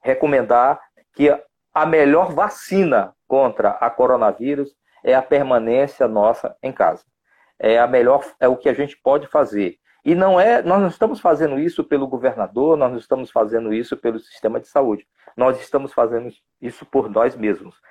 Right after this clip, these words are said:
pelas nossas próprias vidas, pela, pela vida das pessoas que a gente ama. É, queria também aqui mandar uma mensagem nessa Semana Santa, hoje que nós estamos falando,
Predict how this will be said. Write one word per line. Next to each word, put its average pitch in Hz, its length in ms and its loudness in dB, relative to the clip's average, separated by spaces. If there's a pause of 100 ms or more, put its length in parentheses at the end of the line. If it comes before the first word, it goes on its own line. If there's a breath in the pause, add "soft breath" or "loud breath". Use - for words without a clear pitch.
(140 soft breath)
pelas 110 200 -2
nossas 110 340 -4
próprias 110 400 -2
vidas, 123 320 -8
pela, 113 240 -6 (160)
pela 110 180 0
vida 113 280 -8
das 113 140 -10
pessoas 110 340 -12
que - 80 -10
a 104 40 -8
gente 113 300 -6
ama. 92 320 -2 (440 soft breath)
É, 117 580 2 (100)
queria 143 300 0
também 143 520 0 (340 soft breath)
aqui 139 680 -4 (100)
mandar 120 400 0
uma 123 180 -2
mensagem 127 720 -2 (260 soft breath)
nessa 117 340 -2
Semana 107 340 -4
Santa, 117 460 0
hoje 117 280 -2
que - 80 -16
nós 110 220 -2
estamos 113 380 -8
falando, 113 640 -2